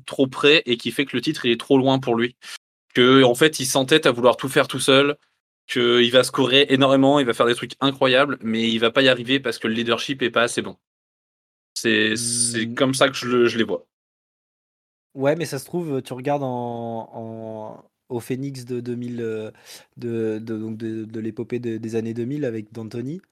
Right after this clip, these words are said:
Speaker 2: En fait, peut-être qu'un gros scoreur sur le poste arrière, ça les aurait aidés, tu vois.
Speaker 1: Ah bah oui, non, c'est sûr.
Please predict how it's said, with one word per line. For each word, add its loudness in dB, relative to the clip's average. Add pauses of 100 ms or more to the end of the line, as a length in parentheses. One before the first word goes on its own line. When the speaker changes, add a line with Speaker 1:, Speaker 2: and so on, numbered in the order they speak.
(220)
Speaker 2:
En -10
fait, -2
peut-être -6
qu'un -4
gros -2
scoreur -2
sur -8
le -6
poste -6
arrière, -2 (220)
ça -10
les -8
aurait -2
aidés, -4
tu -18
vois. -20 (1400)
Speaker 1:
Ah -4
bah 8
oui, 8
non, 4
c'est -2
sûr. 0